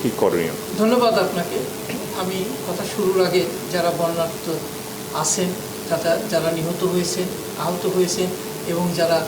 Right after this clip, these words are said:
Speaker 2: ভুক্তভোগী, তাদের সবার প্রতি রূপসী বাংলা টেলিভিশনের প্রধান উপদেষ্টা হিসেবে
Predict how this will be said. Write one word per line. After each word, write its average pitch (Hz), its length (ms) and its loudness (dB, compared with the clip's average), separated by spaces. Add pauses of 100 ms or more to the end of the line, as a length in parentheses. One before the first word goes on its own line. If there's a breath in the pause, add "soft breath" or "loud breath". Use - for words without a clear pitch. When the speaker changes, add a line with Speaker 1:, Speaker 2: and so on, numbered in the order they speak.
(160)
Speaker 2:
ভুক্তভোগী, 175 500 -4 (180)
তাদের 170 240 0 (480)
সবার 214 300 4
প্রতি 196 240 2 (360)
রূপসী 190 260 0
বাংলা 180 260 2 (100)
টেলিভিশনের 165 540 0 (140)
প্রধান 180 200 0
উপদেষ্টা 175 540 -2
হিসেবে 202 320 0